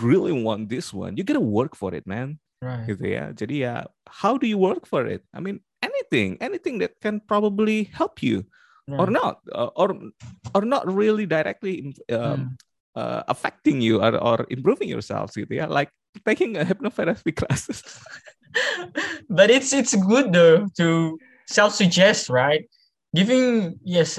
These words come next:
Speaker 2: it, itu beneran bisa meningkatkan kepercayaan diri ya.
Speaker 1: Uh, akan menjadi sesuatu yang fake ya,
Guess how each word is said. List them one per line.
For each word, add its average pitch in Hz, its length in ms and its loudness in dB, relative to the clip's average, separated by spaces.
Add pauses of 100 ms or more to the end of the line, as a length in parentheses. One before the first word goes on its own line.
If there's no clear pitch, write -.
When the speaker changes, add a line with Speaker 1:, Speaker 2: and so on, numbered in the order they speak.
Speaker 2:
it, 185 160 0
itu 247 240 -4
beneran 214 320 4
bisa 185 320 6
meningkatkan 185 640 4 (1200)
kepercayaan 202 800 6
diri 147 560 2
ya. 151 40 -8 (1000)
Speaker 1:
Uh, 131 320 2
akan 202 320 0
menjadi 131 320 2
sesuatu 127 480 -4
yang 110 160 -4
fake 131 320 2
ya, 92 160 -4